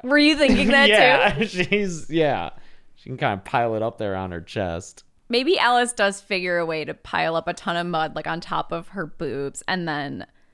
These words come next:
Speaker 1: she also has long hair, so she can, like, saturate her hair with mud. Maybe it's
Speaker 2: Yeah.
Speaker 1: just Alice.
Speaker 2: Alice gets a win?
Speaker 1: Yeah.
Speaker 2: 'Cause of her boobs? <laughs>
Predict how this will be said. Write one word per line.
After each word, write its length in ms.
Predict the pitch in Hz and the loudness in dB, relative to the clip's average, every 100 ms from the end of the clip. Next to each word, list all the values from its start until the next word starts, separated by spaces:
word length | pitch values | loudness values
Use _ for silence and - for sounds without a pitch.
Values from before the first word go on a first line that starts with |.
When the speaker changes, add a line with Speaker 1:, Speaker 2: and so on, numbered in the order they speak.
| _ _ | _ _
Speaker 1:
she 180 | - 233 | -2 2
also 180 | 226 277 | 4 4
has 120 | 254 | 0
long 260 | 233 196 185 | 2 2 0
hair, 440 | 190 165 151 78 | -2 -2 -4 -6
so 120 | - | -8
she 160 | 175 180 | -12 -10
can, 160 | 175 160 | -8 -8
like, 160 | 156 | -8
saturate 640 | - - 147 160 - 156 | -10 -8 -6 -6 -8 -8
her 160 | - 135 | -8 -10
hair 440 | - - 82 92 | -8 -6 -6 -6
with 160 | 80 76 - - | -10 -12 -14 -14
mud. 380 | 165 165 78 69 | -10 -8 -8 -8
Maybe 240 | 180 170 370 | -6 0 4
it's 180 | 508 - | 4 2
Speaker 2:
Yeah. 40 | |
Speaker 1:
just 100 | 494 - | -2 0
Alice. 760 | 165 175 208 90 76 - - - - | 2 4 2 0 -4 -10 -12 -16 -8
Speaker 2:
Alice 340 | 98 101 135 143 | -2 0 0 0
gets 220 | 175 160 | 0 2
a 60 | 190 | 4
win? 440 | 202 226 247 226 - - - _ | 4 2 0 -4 -10 -20 -20 _
Speaker 1:
Yeah. 320 | 202 180 190 208 147 | -6 0 4 4 4
Speaker 2:
'Cause 80 | |
of 60 | 123 | 0
her 40 | 113 | 0
boobs? 460 | 127 180 214 190 | 2 4 2 2
<laughs> 40 | - | 0